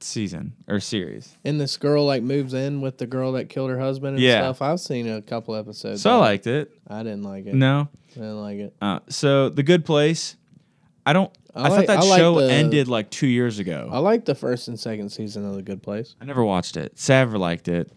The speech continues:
Speaker 1: Uh,
Speaker 2: It,
Speaker 1: in
Speaker 2: it was good, actually. I like, it was cheesy. It was, it was not even that funny, but it's something to turn your brain off to. It's kinda
Speaker 1: Yeah.
Speaker 2: like why I like Schitt's Creek.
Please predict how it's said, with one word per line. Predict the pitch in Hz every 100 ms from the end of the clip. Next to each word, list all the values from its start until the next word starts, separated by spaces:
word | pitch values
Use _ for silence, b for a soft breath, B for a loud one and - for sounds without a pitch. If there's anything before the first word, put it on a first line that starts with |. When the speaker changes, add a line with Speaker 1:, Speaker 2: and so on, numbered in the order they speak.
| _ _ -
Speaker 1:
Uh, | 107 101 95
Speaker 2:
It, | - 156
Speaker 1:
in | 151 -
Speaker 2:
it | 180
was | 165
good, | 135 147 117
actually. | 107 101 - 104
I | 110
like, | 123 123 -
it | 170
was | 151
cheesy. | - - 170 180 196 196 - -
It | 135
was, | 127 107
it | 113 143
was | 123 113 -
not | 123 151
even | 160 151
that | 156 156
funny, | - 131 160 151
but | 123 113 117
it's | -
something | 143 123 120
to |
turn | 131 131
your | 113
brain | 104 104 110
off | 101 -
to. | 107 107
It's | - -
kinda | 110 110
Speaker 1:
Yeah. |
Speaker 2:
like | 120 113
why | 113
I |
like | 113 110 -
Schitt's | 123 110
Creek. | - 123 117